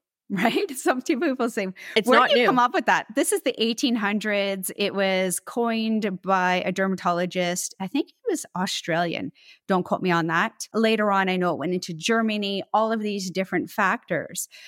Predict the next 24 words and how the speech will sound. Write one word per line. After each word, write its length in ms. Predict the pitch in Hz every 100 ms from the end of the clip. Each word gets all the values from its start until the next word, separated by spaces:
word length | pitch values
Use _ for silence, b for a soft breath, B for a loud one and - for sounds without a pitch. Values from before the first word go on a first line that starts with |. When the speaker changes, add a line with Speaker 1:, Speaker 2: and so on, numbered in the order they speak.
| B
Speaker 1:
However, 360 | 226 226 214 208
when 220 | 208 247
we 140 | 294
have 460 | 226 180 170 208 220
this 180 | 190 -
Herc 260 | 190 185
reaction, 680 | 175 156 156 - 254 254 302 - b b _ _
the 80 | 190
thing 260 | - 277
is, 200 | 262 247
is 200 | 220 190 -
most 520 | - 190 220 294 - -
people 760 | - 247 254 185 147 165 339 _ _ _ _ _ -
stop 640 | - - - 214 214 233
whatever, 680 | 247 240 - 185 175 185 226
like, 260 | 185 - _ _ -
say 380 | - 214 196
from, 320 | 190 202 190 180
mm, 260 | 202 196 - -
Western 380 | - 175 170 196
medicine, 340 | 180 180 190 190
stop 320 | - 160 -
their 140 | 233
treatment 520 | 233 226 - 185 277